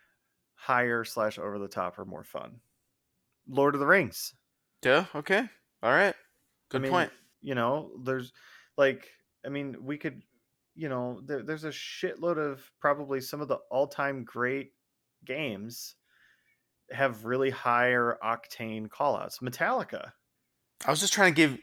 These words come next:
Speaker 2: I was trying to get you to give me some good examples so I had something to go off of. And
Speaker 1: Yeah, I mean, Metallica,
Speaker 2: those examples are
Speaker 1: Lord of the
Speaker 2: good.
Speaker 1: Rings, Ghostbusters, Rick and Morty,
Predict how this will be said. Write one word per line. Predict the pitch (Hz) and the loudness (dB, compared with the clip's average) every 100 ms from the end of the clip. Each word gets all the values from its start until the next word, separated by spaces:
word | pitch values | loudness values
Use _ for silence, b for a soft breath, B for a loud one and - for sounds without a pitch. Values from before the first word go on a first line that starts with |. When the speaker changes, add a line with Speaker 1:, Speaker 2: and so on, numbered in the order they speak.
| _ | _
Speaker 2:
I | 120 | 2
was | 143 | 2
trying | 175 151 | 2 0
to | |
get | 139 | 0
you | 123 | -2
to | 120 | -2
give | 127 | -2
me | 117 | -4
some | 113 | -4
good | 110 | -2
examples | 104 92 101 90 92 | -4 0 -2 -2 -4
so | - 104 | 0 2
I | 92 | 2
had | 92 95 - | 0 -4 -6
something | - - | -12 -12
to | 101 | -8
go | 90 | -6
off | - - | -6 -8
of. | - - _ _ | -16 -20 _ _
And | 113 104 | -4 -4
Speaker 1:
Yeah, | - | -4
I | |
mean, | 131 135 123 - - | -8 -10 -12 -18 -16
Metallica, | 127 151 | -8 4
Speaker 2:
those | 147 147 | 6 6
examples | 135 123 107 101 131 | 4 2 2 -2 -4
are | |
Speaker 1:
Lord | 151 | -4
of | 160 | -4
the | |
Speaker 2:
good. | 143 | -4
Speaker 1:
Rings, | 165 147 107 - | -4 -6 -8 -10
Ghostbusters, | - 135 160 - 113 110 - 101 107 80 117 - - | -6 -6 -6 -6 -6 -6 -10 -10 -10 -14 -20 -20 -12
Rick | 110 117 | -12 -10
and | 131 | -10
Morty, | 143 175 160 113 101 - | -4 -2 -2 -4 -6 -12